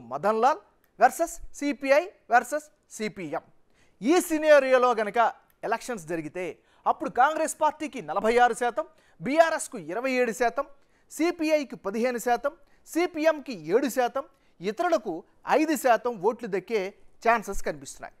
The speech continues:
అంటే ఈ సినారియోలో గనక ఎలక్షన్స్ జరిగితే విజయం కాంగ్రెస్ పార్టీ వైపు కనిపిస్తోంది. బానోతు విజయకు ఏకంగా నలభై ఆరు శాతం ఓటు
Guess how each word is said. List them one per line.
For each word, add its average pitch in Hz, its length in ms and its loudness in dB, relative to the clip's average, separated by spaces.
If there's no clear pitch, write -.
అంటే 226 220 0
ఈ 277 240 2
సినారియోలో 269 760 4
గనక 190 160 -4
ఎలక్షన్స్ 196 460 -4
జరిగితే 165 340 -6
విజయం 294 400 2
కాంగ్రెస్ 277 440 2
పార్టీ 208 300 0
వైపు 180 240 -4
కనిపిస్తోంది. 156 680 -10
బానోతు 330 480 6
విజయకు 214 420 -2
ఏకంగా 277 340 0
నలభై 220 500 0
ఆరు 208 120 0
శాతం 254 360 -4
ఓటు 226 120 -4